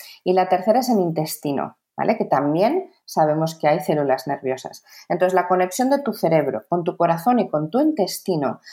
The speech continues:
hacen que tú estés en pensamiento vertical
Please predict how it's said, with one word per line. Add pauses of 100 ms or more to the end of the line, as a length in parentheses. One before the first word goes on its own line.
(120)
hacen
que
tú
estés
en
pensamiento
vertical